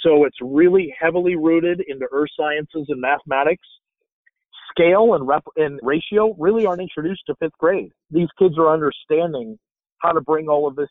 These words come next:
design to life. And it's really, really amazing to watch. And then on the last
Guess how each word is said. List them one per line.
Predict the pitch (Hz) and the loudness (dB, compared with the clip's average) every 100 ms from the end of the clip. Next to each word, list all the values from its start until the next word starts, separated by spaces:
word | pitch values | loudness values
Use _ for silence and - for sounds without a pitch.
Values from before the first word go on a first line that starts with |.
| - | -8
design | 127 143 135 139 131 - | -8 -2 -2 -4 -8 -14
to | |
life. | 117 131 131 113 _ | -4 -2 -2 -6 _
And | 156 160 | -2 -2
it's | 156 143 | -2 0
really, | 165 175 170 | 0 2 0
really | 139 151 156 139 | 0 0 0 -2
amazing | 139 135 139 | -4 -6 -8
to | 127 | -2
watch. | 135 147 180 - | 2 2 0 -4
And | 139 | -8
then | 151 | -4
on | 151 143 | -4 -4
the | |
last | 135 147 151 | -2 -4 -4